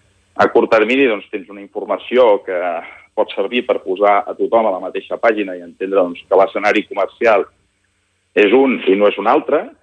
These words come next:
que tens uns problemes i no tens uns altres problemes. A vegades això és un dels factors de risc, no? Quan, quan t'inventes els problemes o creus que tens un problema i no el tens i t'apliques medicines que no, que no t'has de prendre, no?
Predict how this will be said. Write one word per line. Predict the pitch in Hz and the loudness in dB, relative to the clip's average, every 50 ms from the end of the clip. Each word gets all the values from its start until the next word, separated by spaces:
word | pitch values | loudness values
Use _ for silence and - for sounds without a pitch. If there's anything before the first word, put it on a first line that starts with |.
| _ _ _ _ _ _ | _ _ _ _ _ _
que | 107 - | -6 -4
tens | - 120 107 | -2 -2 -2
uns | 113 113 - - | -2 -4 -4 -6
problemes | - 92 101 110 131 135 120 107 - - _ | -4 0 2 2 2 2 0 -4 -4 -8 _
i | 127 117 | -8 0
no | 120 120 110 | 0 0 2
tens | - 107 92 107 | 0 -2 -4 -8
uns | 101 92 98 | -12 -6 -4
altres | 98 90 98 95 - _ _ | -4 -4 -4 -8 -12 _ _
problemes. | 85 92 120 135 127 131 147 - - - | -4 0 0 0 0 -2 -4 -6 -10 -12
A | 92 | -10
vegades | 92 90 85 87 90 92 92 104 104 104 | -6 -4 -4 -2 -2 0 0 0 0 -2
això | 98 - 92 87 | -4 -4 -4 -4
és | 101 | -4
un | 110 110 | -6 -6
dels | 101 95 - - | -6 -6 -6 -2
factors | - 95 - - _ - 92 87 - - - - _ _ _ _ _ _ _ _ _ _ _ _ _ _ _ - | -2 -4 -4 -4 _ 0 0 0 0 -4 -12 -20 _ _ _ _ _ _ _ _ _ _ _ _ _ _ _ -18
de | 80 78 90 92 | -2 0 2 4
risc, | 90 120 139 120 - - - - | 4 4 2 2 0 -4 -6 -2
no? | 104 123 | -2 -2
Quan, | - - 98 - _ - - | -2 -2 -6 -6 _ -14 -6
quan | - 90 87 | -6 -6 -4
t'inventes | - 104 98 104 110 101 104 90 | -2 -2 0 0 2 2 0 -2
els | 101 95 - _ | -4 -8 -10 _
problemes | - 92 113 131 120 107 87 101 | -2 0 0 2 2 0 -2 -2
o | 95 | -6
creus | - 104 101 - _ | -8 -10 -12 -10 _
que | 120 | -8
tens | 107 113 107 110 | -6 -6 -6 -6
un | 110 101 | -8 -8
problema | - - 98 104 104 113 117 | -8 -8 -6 -6 -4 -6 -6
i | 107 101 | -10 -10
no | 98 90 | -12 -12
el | - - | -4 -2
tens | 120 123 117 | -2 -2 -2
i | 113 104 | -4 -4
t'apliques | - 95 - - 101 - - 98 - - | -4 -6 -6 -8 -8 -2 -2 -2 -2 0
medicines | 104 101 101 - - - 98 - 117 117 - _ | -2 -2 -2 -2 -6 -14 -12 -10 -10 -10 -6 _
que | 117 | -6
no, | 104 101 98 92 | -4 -4 -6 -6
que | 90 90 87 | -8 -10 -14
no | 90 | -10
t'has | 90 90 80 | -10 -10 -8
de | 80 78 - | -6 -2 0
prendre, | 92 92 - 78 76 - | 0 0 -2 -6 -14 -18
no? | 107 - | -18 -20